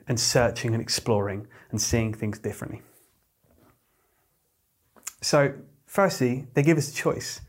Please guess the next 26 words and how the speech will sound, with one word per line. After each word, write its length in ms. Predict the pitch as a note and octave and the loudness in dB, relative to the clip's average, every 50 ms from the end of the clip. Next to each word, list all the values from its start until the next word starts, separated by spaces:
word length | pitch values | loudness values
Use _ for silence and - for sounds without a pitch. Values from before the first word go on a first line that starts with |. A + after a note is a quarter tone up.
| - _ _ _ _ _ _ _ _ _ _ _ _ _ _ _ _ _ _ | -20 _ _ _ _ _ _ _ _ _ _ _ _ _ _ _ _ _ _
God 180 | E3+ F#3 F#3 | 4 4 6
gives 220 | F#3+ G3 F3+ D3 F3 | 6 4 4 4 2
us 140 | D#3+ - - | 0 -2 -2
free 260 | - - D#3+ D3 C#3+ | -2 -2 0 0 0
will. 320 | A#2+ A#2 G2+ - - - - _ _ _ _ _ _ _ _ _ _ _ _ _ _ _ _ _ | 0 0 -2 -2 -4 -10 -18 _ _ _ _ _ _ _ _ _ _ _ _ _ _ _ _ _
God 220 | - D#3+ D3+ - C#3+ | 2 4 4 4 4
could 160 | - A#2+ C3+ | 2 4 6
easily 420 | E3 G3 G3+ F#3 - F#3+ G3 F#3+ D#3+ | 6 6 6 6 6 6 6 6 4
have 140 | D3 C#3+ | 2 -2
created 540 | - - - C3 A#2 A2+ A2+ - - A2+ A2+ - - - - - | -2 0 0 2 2 2 0 0 -2 -2 -2 -6 -10 -14 -4 0
an 80 | B2+ C3+ | 4 4
army 300 | C#3 C#3+ C#3+ C#3+ C#3 C3 | 6 6 6 6 4 4
of 120 | B2+ B2+ | 2 2
clones 360 | - C3 A#2+ A2 G#2+ G#2+ G#2 | 0 0 2 2 0 0 -2
that 120 | - - A#2+ | -2 0 2
loved 240 | A#2+ A#2+ A#2 - | 2 2 2 0
him 120 | - A#2+ A2 | -2 -2 0
without 260 | A2 A2 A2 - - | 0 0 -2 -2 -2
choice, 440 | - - A#2 - - - - - - _ - _ _ _ _ _ | -2 -4 -4 -4 -4 -10 -16 -18 -20 _ -20 _ _ _ _ _
but 100 | - C3+ | 2 2
he 180 | C#3 C#3 - - - - _ | 2 2 0 -4 -12 -4 _
doesn't 260 | - D#3+ C#3+ C#3 A2+ | 2 4 4 4 2
want 180 | A#2+ A2+ - G2+ | -2 -4 -4 -6
that. 200 | G#2 F#2+ - - _ _ _ _ _ _ _ _ _ _ _ _ _ _ _ _ _ _ _ - - _ _ | -8 -12 -12 -16 _ _ _ _ _ _ _ _ _ _ _ _ _ _ _ _ _ _ _ -20 -20 _ _
Jesus 440 | - D3+ F3+ A3 A3+ - C#3 A2+ - | 4 6 8 8 8 6 4 2 2
could 200 | - - C3 B2 | 2 2 2 2